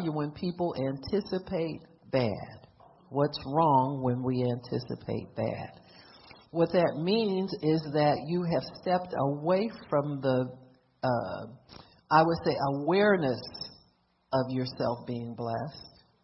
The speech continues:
And you've stepped over into a realm of carnal thinking, carnality, condemnation. You got me? When you expect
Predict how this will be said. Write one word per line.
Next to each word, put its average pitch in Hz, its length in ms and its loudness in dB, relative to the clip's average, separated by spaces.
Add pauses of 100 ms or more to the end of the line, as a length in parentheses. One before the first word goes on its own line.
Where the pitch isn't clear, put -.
(800)
And 151 220 2
you've 156 160 2 (160)
stepped 180 400 2
over 208 480 6
into 180 640 0
a 147 260 0
realm 156 540 -2
of 139 420 -2
carnal 165 500 0 (140)
thinking, 196 540 -4
carnality, 156 920 -2
condemnation. 147 1080 -4 (500)
You 143 80 -8
got 147 240 0
me? 160 160 -6 (540)
When 156 180 2
you 151 120 2
expect 165 500 2